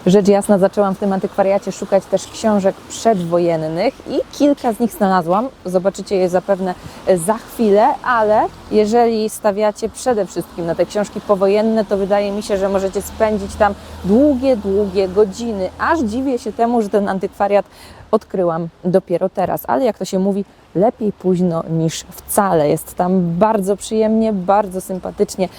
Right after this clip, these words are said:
dlatego bardzo, bardzo, bardzo polecam i lecę dalej. Na koniec odwiedziłam jeszcze antykwariat Pibuk.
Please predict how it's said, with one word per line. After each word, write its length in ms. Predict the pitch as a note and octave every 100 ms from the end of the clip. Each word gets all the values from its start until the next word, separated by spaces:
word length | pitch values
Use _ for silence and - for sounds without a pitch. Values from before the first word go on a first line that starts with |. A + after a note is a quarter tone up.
| - -
dlatego 400 | F3+ F3+ F#3+ - -
bardzo, 500 | E3 G3+ F#3 F3 F#3 -
bardzo, 460 | E3+ F3 D3+ D#3+ E3+ - - E3+
bardzo 460 | F#3 F#3 D#3 E3+ - - - - F#3+
polecam 420 | F3 E3 - C#3+ D3+ -
i 60 | F#3
lecę 300 | F3 E3 E3
dalej. 260 | C#3+ D3 C#3+ - D#3+
Na 160 | F3
koniec 540 | E3+ F3+ D#3 D3 F3+ -
odwiedziłam 540 | D#3+ D#3 D#3 F3 E3
jeszcze 240 | D#3+ E3+
antykwariat 640 | D#3+ D3+ D3+ - D3+ D3 D3 _ _
Pibuk. 440 | F3 D3+ C3 -